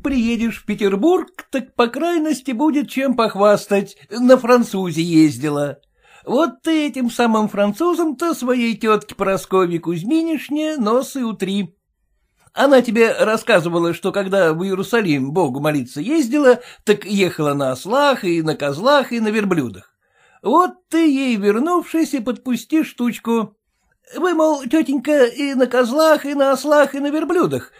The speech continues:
в чужих краях ездили, а я на французе. Это, по-нашему, рубль померить и пять рублей в гору".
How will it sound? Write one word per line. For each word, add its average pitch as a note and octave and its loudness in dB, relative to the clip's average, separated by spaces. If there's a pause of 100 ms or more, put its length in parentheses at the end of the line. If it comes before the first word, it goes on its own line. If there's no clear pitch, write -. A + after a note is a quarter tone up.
(100)
в - -20
чужих F#3 -4
краях F3 0
ездили, A2+ -4 (320)
а G3 4
я D4+ 8
на D#4+ 0
французе. G#3 -2 (600)
Это, D4+ 0
по-нашему, D#4+ 2
рубль A3 0
померить D#4 0
и C4 -2
пять C#4+ -2
рублей C4 -2
в G#3+ -6
гору". G#3+ 0